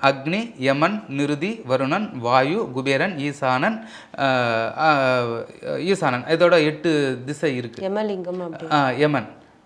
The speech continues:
Speaker 1: எ-, அது எட்டு திசை. அந்த எட்டு திசைக்கும் எட்டு வித கடவுள்கள் இருக்கிறதா ஐதீகம். ஆனா,
Speaker 2: ம்.
Speaker 1: நமக்கு வந்து எட்டு திசையிலும் நம்ம வந்து வா-, வாயுர்படி வைக்க முடியாது. ஆனால், நான்கு திசையில மட்டும்தான் வாயுர்படி வைக்க முடியும்.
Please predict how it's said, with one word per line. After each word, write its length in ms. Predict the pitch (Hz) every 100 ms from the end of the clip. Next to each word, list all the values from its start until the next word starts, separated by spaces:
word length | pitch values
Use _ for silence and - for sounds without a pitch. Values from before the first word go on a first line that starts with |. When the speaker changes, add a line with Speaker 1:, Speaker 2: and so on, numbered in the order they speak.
| -
Speaker 1:
எ-, 340 | 160 156 131
அது 240 | 123 160 165
எட்டு 240 | 175 185
திசை. 400 | 160 165 180 123
அந்த 180 | 151 151
எட்டு 220 | 170 175
திசைக்கும் 420 | 175 180 220 247 226
எட்டு 760 | 185 185 - 220 170 151 143
வித 360 | 135 143 240 - - - -
கடவுள்கள் 540 | 202 254 208 160 147
இருக்கிறதா 580 | 143 135 131 139 156 117
ஐதீகம். 440 | 151 127 107 107 - - -
ஆனா, 180 | 180 220
Speaker 2:
ம். 40 |
Speaker 1:
நமக்கு 300 | 185 180 170
வந்து 580 | 160 165 208 262 247 -
எட்டு 360 | 151 180 180 208
திசையிலும் 420 | 175 185 202 208
நம்ம 220 | 180 151
வந்து 200 | 147 165
வா-, 320 | 135 139 156 135
வாயுர்படி 520 | 151 160 123 135 135
வைக்க 260 | 123 170
முடியாது. 480 | 127 117 117 98 - - - _ _ - - -
ஆனால், 440 | 107 123 185 214 - - - -
நான்கு 420 | 139 196 247 185
திசையில 340 | 151 156 160 139
மட்டும்தான் 440 | 127 135 160 139
வாயுர்படி 440 | 123 127 107 101
வைக்க 240 | 101 104 107
முடியும். 260 | 95 92